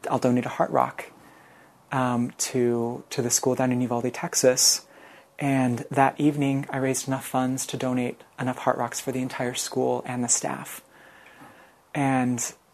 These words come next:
it was a really just beautiful thing, 'cause I've been crafting this little community with my social media. Um, it's all organic just through the markets. And everyone wanted to pitch in and help and were very supportive.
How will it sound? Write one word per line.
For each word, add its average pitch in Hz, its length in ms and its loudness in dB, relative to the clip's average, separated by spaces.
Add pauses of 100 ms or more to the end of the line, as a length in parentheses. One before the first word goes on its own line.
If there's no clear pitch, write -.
(140)
it 143 120 4
was 147 220 4
a 147 40 6
really 139 600 6 (280)
just 139 220 -4
beautiful 139 360 4
thing, 165 340 2
'cause 135 160 2
I've 143 240 4
been 139 440 6 (580)
crafting 170 500 8
this 135 180 2
little 139 140 6
community 165 480 2
with 127 220 -2
my 135 100 0
social 131 380 0
media. 120 420 -2 (560)
Um, 127 180 0
it's 127 140 0
all 160 160 6
organic 131 640 6
just - 200 0
through 123 220 0
the 127 100 -4
markets. 127 680 0 (600)
And 135 380 0 (160)
everyone 139 880 6
wanted 127 380 0
to 139 60 -2
pitch - 320 -2
in 131 340 2
and 127 140 -2
help 123 340 0
and 131 120 0
were 127 120 2
very 127 260 4
supportive. 135 720 4